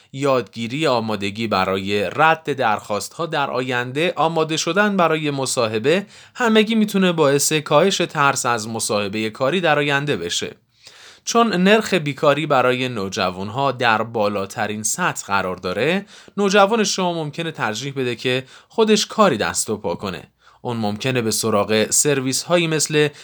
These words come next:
نگهداری از کودک یا فروش اینترنتی محصولات خونگی بره. اون رو برای رسیدن به برنامه‌ای که فکر می‌کنه براش هیجان انگیزه، یاری بدید و از اون پشتیبانی کنید، ولی بذارید که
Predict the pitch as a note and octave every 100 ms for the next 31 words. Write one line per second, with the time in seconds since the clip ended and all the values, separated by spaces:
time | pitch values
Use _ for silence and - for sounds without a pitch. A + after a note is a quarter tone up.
0 | - F3 E3 E3 D3 E3 D#3 D3+ C3+ -
1 | B2+ A2+ A#2 B2 A#2 - B2+ F3 E3+ C#3
2 | C3 B2+ A2+ A2 G#2+ C3 B2 G#2 F#2+ A2
3 | G2 G#2+ C3+ D#3+ D#3 D3 D3 D#2+ A1 -
4 | _ _ - - - - C4 B3 G3+ F#3+
5 | F#3 F3 E3 - E3 D#3+ E3 D3+ C#3 B2+
6 | B2 A#2+ C#3+ C3+ C3+ C3 B2+ - B2 A#2+
7 | A#2 G#2+ G#2+ G#2 - C3 A2+ G#2 G#2 G2
8 | F2+ F#2 G2+ C3 E3 F3+ - - - E3
9 | F3 E3 F3+ C#3 G#2 G2+ F#2+ F#2+ G2 G#2
10 | C3 C#3 C3 - C#3 A#2 D3+ G#3 - D#2+
11 | D#2+ G#2+ C#3+ D#3+ D#3 F3 F#3 F#3 F#3